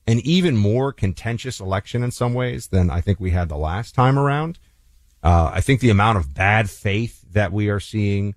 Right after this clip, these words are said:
operate throughout the system under, under Joe Biden specifically, it, it actually wor-, it actually worries me. I mean, I, I get a little concerned. I don't get worried about the country very often.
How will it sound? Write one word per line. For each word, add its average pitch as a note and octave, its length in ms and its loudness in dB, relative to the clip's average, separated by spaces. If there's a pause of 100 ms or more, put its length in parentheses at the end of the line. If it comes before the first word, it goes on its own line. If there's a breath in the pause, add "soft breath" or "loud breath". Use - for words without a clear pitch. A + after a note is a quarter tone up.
(420)
operate G2+ 580 0
throughout G2 460 -2
the F2+ 80 -4
system G#2 440 0
under, F#2 440 0
under G#2 260 4
Joe F2+ 260 -2
Biden F#2 440 0
specifically, E2+ 880 0 (640)
it, F#2+ 320 4
it B2 140 2
actually A#3 320 -4
wor-, G#2 340 0
it B2 80 4
actually F3+ 280 2
worries C3+ 380 2
me. G#3+ 140 -2
I D#3+ 40 -4
mean, A2 120 0
I, G#2 220 2
I B2 60 4
get A#2 200 2
a A2 40 4
little A2 180 2
concerned. A2 600 0
I A#2 120 2
don't C3+ 120 -4
get A2 180 0
worried G#2+ 200 4
about F#2+ 160 -2
the F#2+ 60 -12
country F#2+ 300 0
very F#2+ 200 2
often. F#2+ 480 0